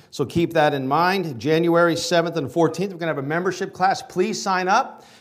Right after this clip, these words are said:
If you wanna become a member or you wanna be baptized, you gotta go to the classes, so please keep that in mind. Um, <clears throat> tonight is our Christmas Eve service, six P M.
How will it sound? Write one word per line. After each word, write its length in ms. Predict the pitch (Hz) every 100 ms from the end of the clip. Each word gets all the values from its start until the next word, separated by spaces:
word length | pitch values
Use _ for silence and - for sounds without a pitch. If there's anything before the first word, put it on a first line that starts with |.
| -
If 40 |
you 60 | 131
wanna 220 | 170 170
become 320 | 175 170 165
a 40 |
member 380 | 147 180 233 233
or 80 | 226
you 120 | 139
wanna 160 | 143 139
be 100 | 123
baptized, 520 | 165 185 185 175 143
you 60 | 104
gotta 220 | 147 147
go 160 | 156
to 100 | 147
the 80 | 131
classes, 540 | - 170 190 185 214 -
so 120 | 120
please 400 | - 165 165 165
keep 300 | - 165 160
that 280 | 156 147 156
in 140 | 127
mind. 460 | 139 165 190 190 - - - - - -
Um, 800 | 143 139 139 - - 120 - -
<clears throat> 40 |
tonight 380 | - 165 180 196
is 100 | 143
our 80 | 135
Christmas 500 | - 190 - 156 -
Eve 240 | 196 190 220
service, 420 | - 208 214 - -
six 240 | 175 -
P 280 | - 170 170
M. 380 | 185 220 226